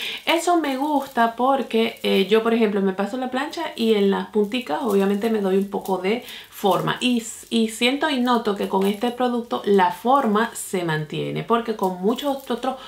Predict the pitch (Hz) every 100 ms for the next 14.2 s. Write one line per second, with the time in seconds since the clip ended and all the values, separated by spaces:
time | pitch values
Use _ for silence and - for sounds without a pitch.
0 | - 226 233 254 254 254 247 240 240 -
1 | - - 196 214 262 269 262 254 254 247
2 | 240 233 214 214 202 - 190 185 185 185
3 | 190 247 269 240 - 196 208 226 233 226
4 | 220 185 196 208 196 185 180 180 165 -
5 | 170 165 - - _ _ _ - 226 247
6 | 226 208 202 190 220 220 220 208 220 202
7 | 175 165 165 160 170 156 165 165 170 180
8 | 180 180 165 160 - 254 233 247 247 -
9 | - - 240 269 - 196 196 190 - 202
10 | 190 180 170 165 165 - 160 151 - -
11 | - 170 170 165 202 196 165 147 143 170
12 | 175 196 220 202 190 185 202 196 202 196
13 | 160 147 175 208 247 233 226 165 143 143
14 | 143 185